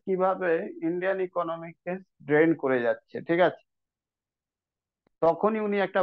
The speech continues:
বই দিয়ে লিখেছিলেন, সেটা launch হয়েছিল। সেই বইয়ের নাম ছিল Poverty of un-British rule in India। তো তোমাকে দু তিনটে question এখান থেকে আসতে পারে কি, Poverty of un-British rule in India কে লিখেছিলেন? দাদাভাই নওরোজি। কবে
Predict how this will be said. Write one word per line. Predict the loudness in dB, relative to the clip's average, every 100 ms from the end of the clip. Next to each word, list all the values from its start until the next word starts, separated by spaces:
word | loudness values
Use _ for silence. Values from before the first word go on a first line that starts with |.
| -2
বই | 0 -2 -2
দিয়ে | -6 -6
লিখেছিলেন, | -8 -8 -8 -6 -8 -8 -8
সেটা | 0 2 4
launch | 2 -2
হয়েছিল। | -10 -8 -10 -6
সেই | -4
বইয়ের | -2 -2 0
নাম | -2 -4
ছিল | -6 -2
Poverty | 2 2 0 -2 0 0
of | 0 -2
un-British | -2 -4 -6 -6 -10 -4
rule | -2 0
in | 0 -2
India। | -4 -10 _ _ _ _ _ -6
তো | 0
তোমাকে | 4 4 2 0
দু | 0 0
তিনটে | 0 0 -2 -2
question | -2 0 -4
এখান | -2 -4 -4
থেকে | 0 0
আসতে | 0 -2 0
পারে | 0 0
কি, | -4 -2
Poverty | 2 2 0 -4 -4 -6 _ _ _ _ _ _ _ 0
of | 4 2
un-British | 2 -2 -4 -4 -6 -4
rule | -2 0
in | 0 0
India | 2 0 0
কে | -4
লিখেছিলেন? | -4 -6 -6 -2 2
দাদাভাই | 4 4 2 2
নওরোজি। | 0 -2 -6 _ -20 _ _ _ _ _ _ _ -2
কবে | 0 2